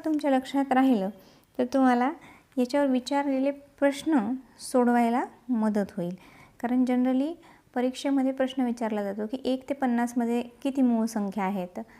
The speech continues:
किंवा एक ते शंभरमध्ये किती मूळ संख्या आहेत किंवा त्या मूळ संख्यांची बेरीज किती आहे, अशा पद्धतीचे प्रश्न तुम्हाला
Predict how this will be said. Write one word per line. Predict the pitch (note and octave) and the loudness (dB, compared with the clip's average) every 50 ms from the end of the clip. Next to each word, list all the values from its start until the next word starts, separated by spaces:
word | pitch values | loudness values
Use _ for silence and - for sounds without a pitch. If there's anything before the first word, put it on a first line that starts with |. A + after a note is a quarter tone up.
| - - - - - - - _ _ - _ _ - - | -20 -20 -20 -20 -20 -20 -20 _ _ -20 _ _ -8 -4
किंवा | A#3+ A#3 A#3 | -2 0 0
एक | A#3+ A#3+ A#3+ | 0 0 0
ते | C#4 | -2
शंभरमध्ये | C4 C#4+ C#4 C4+ C4 C4 B3+ B3 B3 A#3 A#3 A#3 | 0 4 4 6 6 6 6 4 2 2 0 0
किती | A#3 A#3+ A#3+ B3 A#3+ | -2 -2 0 2 2
मूळ | A3+ A3 G#3+ A3 | 2 2 2 0
संख्या | A3 - - G#3 G#3 G#3+ - G#3+ F#3 | -2 -2 -2 -4 -4 -4 -4 -6 -6
आहेत | F#3+ F#3+ G3 G3 G3+ - A3+ - - _ _ _ - | -6 -6 -8 -10 -10 -10 -14 -16 -16 _ _ _ -2
किंवा | B3+ B3 C4 | 0 0 0
त्या | B3+ B3+ - C4 B3+ | 0 -2 -2 -2 0
मूळ | B3 A#3+ B3 B3+ C4 | 0 2 2 2 0
संख्यांची | C4 C4 C4 B3 A#3+ B3+ A#3+ A#3+ B3 C#4 | 2 2 0 2 2 2 0 0 0 0
बेरीज | C#4 D#4 D#4+ D#4 D4 C4+ C4+ - | 2 2 2 4 2 2 0 -2
किती | - A3 A3+ - G3+ | -6 -6 -4 -4 -4
आहे, | G3+ G3+ G3 G#3 - - | -4 -4 -4 -6 -6 -6
अशा | A3+ A#3 - C4+ | -6 -4 -4 -4
पद्धतीचे | C4 C4 B3+ B3+ B3 A#3 A#3 A#3 - B3 | -2 -2 0 0 0 0 0 -2 -4 -8
प्रश्न | - B3+ B3 A#3+ - B3+ A#3+ | -6 -6 -6 -4 -2 -2 -2
तुम्हाला | A#3+ B3+ A#3 A3+ G#3 G#3 A#3+ | -2 0 0 0 0 0 -2